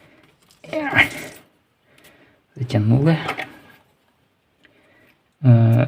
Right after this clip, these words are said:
сильно прикро не відрізаємо, оставляємо, я завжди оставляю хвостик десь, е, з п'ять міліметрів, бо вузол може відтягнутися, той хвостик тоді розпутається. І з цієї сторони, де в нас, е,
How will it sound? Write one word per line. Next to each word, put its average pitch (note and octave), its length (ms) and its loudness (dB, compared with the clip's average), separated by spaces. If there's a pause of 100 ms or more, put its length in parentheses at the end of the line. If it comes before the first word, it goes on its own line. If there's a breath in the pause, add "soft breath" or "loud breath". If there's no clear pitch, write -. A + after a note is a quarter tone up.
сильно C#3 300 4
прикро C#3 300 4
не C3+ 100 8
відрізаємо, C#3 560 6
оставляємо, G#2 540 2
я G#2 120 6
завжди G#2+ 240 2
оставляю A2 340 2
хвостик - 360 2
десь, - 360 -8
е, F#2+ 340 -2
з - 80 -12
п'ять G2 220 0
міліметрів, F#2+ 640 -2 (640 soft breath)
бо G#2+ 180 6
вузол G2+ 320 4
може F#2+ 220 2
відтягнутися, B2+ 640 0
той G2+ 160 -2
хвостик - 540 -2 (500 loud breath)
тоді F#2+ 200 -6
розпутається. - 800 0 (1200 loud breath)
І F#3 120 2
з - 120 -4
цієї A#2+ 200 6
сторони, G#2+ 540 2 (120)
де G#2+ 160 2
в G2+ 60 2
нас, G#2 320 -2 (180)
е, G#2 360 2